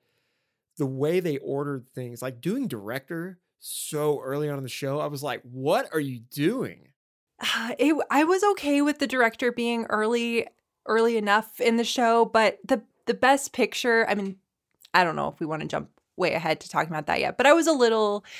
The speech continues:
Speaker 2: bummed that Best Picture wasn't saved for last. I understand, and I think we'll get into why they saved Best Actor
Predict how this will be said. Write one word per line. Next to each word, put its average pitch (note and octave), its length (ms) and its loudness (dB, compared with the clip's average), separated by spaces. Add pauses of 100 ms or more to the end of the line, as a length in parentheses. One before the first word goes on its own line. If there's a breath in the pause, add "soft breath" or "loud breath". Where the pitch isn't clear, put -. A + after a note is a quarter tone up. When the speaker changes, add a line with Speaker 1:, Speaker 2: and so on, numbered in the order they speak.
(160 loud breath)
Speaker 2:
bummed E3+ 340 6
that F3 140 -2
Best D#3+ 240 0
Picture E3+ 320 -4
wasn't D#3+ 340 0
saved D#3 380 -2
for E3 600 2
last. G3+ 680 4
I D#3+ 280 -2 (140)
understand, E3+ 680 -2
and D#3+ 100 -6
I E3+ 60 -10
think E3+ 220 -6
we'll F3 100 -2
get D3+ 160 -4
into F3 340 2
why D#3+ 520 4
they E3 120 0
saved E3 380 -6
Best F#3 260 0
Actor A#3 460 -2